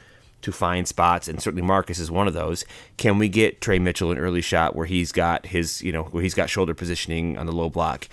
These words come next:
Can we get Marcus Carr shooting in the, in the mid-range? Can we get Andrew Jones attacking in the mid-range? Can we take some of those early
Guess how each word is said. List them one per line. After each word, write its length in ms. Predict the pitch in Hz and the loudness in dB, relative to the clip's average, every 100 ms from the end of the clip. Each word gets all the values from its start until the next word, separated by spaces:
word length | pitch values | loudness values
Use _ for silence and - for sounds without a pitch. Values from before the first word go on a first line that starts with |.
| - - | -20 -10
Can 160 | - 95 | -2 2
we 120 | 98 | 2
get 260 | 92 107 101 | 4 4 4
Marcus 340 | 92 - 87 | 0 -2 -4
Carr 440 | - 87 85 82 | 2 4 4 2
shooting 400 | 85 95 82 85 | 0 0 0 2
in 100 | 85 | 0
the, 220 | 85 85 82 | 0 0 -2
in 80 | 87 | -2
the 80 | 85 | 0
mid-range? 560 | 85 80 85 82 82 - | 2 0 0 0 -2 -4
Can 140 | 90 | -4
we 80 | 90 | -2
get 140 | 98 | 0
Andrew 240 | 98 90 87 | 0 0 0
Jones 220 | 90 82 | -2 -2
attacking 400 | 82 85 80 82 | -2 -2 -2 -4
in 60 | |
the 80 | 82 | -2
mid-range? 480 | 85 80 80 78 76 | -2 -2 -2 -4 -6
Can 100 | 85 | -6
we 100 | 90 | -6
take 240 | - 98 - | 0 -2 0
some 100 | 90 | 0
of 60 | |
those 120 | 92 | 0
early 460 | 95 90 87 87 85 | 0 0 2 2 0